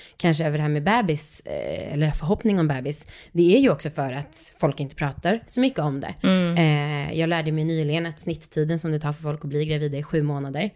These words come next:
Speaker 2: Ja.
Speaker 1: Men det hade jag ju ingen aning om förut.
Speaker 2: Nej.
Speaker 1: Jag trodde absolut att det skulle gå lättare.
Speaker 2: Mm.
Speaker 1: Och så kände jag mig väldigt dum över det. Ehm, och nu är det ju skönt för nu, jag tror att jag har ägglossning idag faktiskt.
Speaker 2: Mhm.
Speaker 1: Eh, och då så nu är det så här, ja, nu är det en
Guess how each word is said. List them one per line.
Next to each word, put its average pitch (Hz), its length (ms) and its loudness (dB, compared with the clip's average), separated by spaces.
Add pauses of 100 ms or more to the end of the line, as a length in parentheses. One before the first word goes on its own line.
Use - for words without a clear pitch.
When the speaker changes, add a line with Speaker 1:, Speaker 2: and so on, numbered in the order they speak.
(140)
Speaker 2:
Ja. 151 220 2
Speaker 1:
Men 165 160 2
det 156 220 0 (340)
hade 170 160 0
jag 170 100 6
ju 156 60 2 (280)
ingen 262 380 6
aning 156 240 2
om 147 60 -2
förut. - 340 -10
Speaker 2:
Nej. 190 260 4
Speaker 1:
Jag 185 160 4
trodde 170 200 2
absolut 165 440 2
att 143 80 -4
det - 60 -10
skulle 147 300 -6
gå 151 160 -2
lättare. 143 320 -6 (180)
Speaker 2:
Mm. 170 460 0 (260)
Speaker 1:
Och 185 80 4
så 170 60 0
kände 196 160 2
jag 208 60 2
mig 226 80 4
väldigt 269 220 0
dum 294 140 4
över 320 140 0
det. 139 280 2 (540)
Ehm, 160 1300 2
och 185 160 6
nu 202 260 4
är 196 40 2
det 185 60 4
ju 180 80 4
skönt 151 280 -4
för 170 80 -2
nu, 160 380 2 (440)
jag - 140 -4
tror - 120 0
att - 80 0
jag 180 80 4
har - 60 0
ägglossning 156 340 0
idag 214 260 2
faktiskt. - 540 -6
Speaker 2:
Mhm. 233 240 4 (160)
Speaker 1:
Eh, 156 720 4
och 180 140 0
då 185 200 2
så 196 120 0
nu 190 240 4
är 175 40 6
det 151 100 4
så 143 80 0
här, 135 80 0
ja, 151 260 2
nu 170 200 2
är - 20 0
det 170 60 0
en 160 160 0